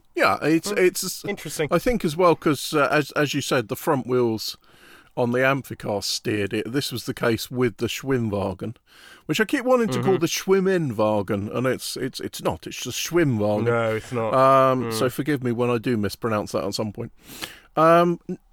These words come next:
Speaker 1: no reverse gear, but they did provide you with paddles, not as an optional extra,
Speaker 2: <laughs>
Speaker 1: but as standard.
Speaker 2: Really?
Speaker 1: Yeah, so if you, you know, if you weren't steering quite fast enough, or if you needed to go backwards,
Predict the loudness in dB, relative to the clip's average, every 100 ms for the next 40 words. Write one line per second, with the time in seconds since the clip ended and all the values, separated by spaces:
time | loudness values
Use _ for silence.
0 | _ _ _ _ _ _ _ _ -2 2
1 | 2 2 2 4 4 2 -4 -4 -4 -8
2 | _ -20 _ -20 _ _ _ _ _ -20
3 | -6 2 2 2 -2 -2 0 -4 -4 -2
4 | 0 0 0 -2 -4 -2 -2 0 -4 -6
5 | -12 _ _ _ _ _ _ _ -4 0
6 | 2 2 2 0 0 2 4 2 2 2
7 | 2 0 0 0 0 2 2 2 0 -2
8 | -8 -18 -20 -20 -20 -20 -20 _ _ _
9 | -16 -4 0 2 2 0 -4 -2 0 2
10 | 0 0 0 0 -2 0 0 0 2 2
11 | 0 0 2 4 2 0 0 0 0 -2
12 | -2 -2 -2 -2 -2 -2 -2 -2 0 0
13 | -2 -6 -2 -2 0 -2 -2 -6 -6 -12